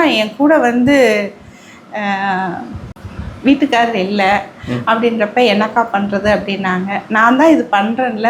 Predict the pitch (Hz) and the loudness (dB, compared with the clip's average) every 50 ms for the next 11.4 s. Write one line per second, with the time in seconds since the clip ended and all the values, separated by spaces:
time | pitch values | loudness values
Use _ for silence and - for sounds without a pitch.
0 | 247 220 196 202 208 226 262 277 247 220 208 208 208 233 233 254 247 233 214 220 | 0 0 0 -2 -2 0 2 2 2 0 -2 -4 -4 -2 0 2 2 0 0 -2
1 | 226 233 208 196 196 208 214 214 - 220 214 - - 214 214 214 247 262 262 262 | -4 -4 -4 -4 -2 -2 -2 0 0 -2 -2 -2 -4 -6 -2 0 2 2 2 2
2 | - 202 196 208 214 220 214 202 196 196 190 - - 202 208 208 - 220 233 226 | 0 0 0 0 -2 -4 -4 -2 -2 -2 -2 -2 -2 -4 -4 -4 -4 -4 -4 -2
3 | 226 226 226 226 247 285 285 240 220 220 214 202 214 214 220 233 254 269 254 254 | 0 0 0 2 2 2 2 2 2 -2 -4 -4 -4 -2 0 0 0 0 -2 -2
4 | 254 240 247 269 262 311 294 277 269 247 247 233 220 208 196 196 190 190 190 190 | 0 2 2 2 4 4 4 4 4 2 0 -4 -4 -2 -2 -2 -2 -6 -8 -8
5 | 196 208 247 294 349 330 - - - - - - 208 202 208 220 220 214 - 196 | -2 0 0 0 0 -2 -6 -16 -20 -16 -8 -2 0 0 0 0 -2 -2 0 0
6 | 190 190 196 196 190 - - - - - - - - - 208 202 202 220 247 247 | 0 0 0 -2 -4 -8 -16 -18 -18 -16 -16 -12 -6 -2 0 0 2 4 4 4
7 | 240 247 262 262 240 214 208 214 208 - 226 - - 196 190 190 202 208 202 196 | 4 4 2 2 2 0 0 0 -2 -2 -4 -6 -8 -10 -8 -6 -6 -6 -6 -6
8 | 196 190 185 185 - - - - - - 127 240 262 269 277 262 233 233 247 247 | -6 -8 -8 -10 -12 -14 -18 -14 -12 -6 -2 2 4 4 4 4 4 4 4 2
9 | 226 190 185 - - - - - - 208 220 220 220 220 220 226 220 240 277 320 | 2 0 -4 -8 -14 -16 -20 -16 -8 -6 -4 -2 -2 -2 -2 0 2 4 4 6
10 | 370 403 349 302 294 311 330 320 330 - 294 262 285 349 381 - - 330 302 302 | 6 6 6 6 6 6 4 4 2 2 2 2 4 2 2 0 0 0 0 2
11 | 330 311 262 233 226 226 233 254 | 2 0 0 0 0 0 0 0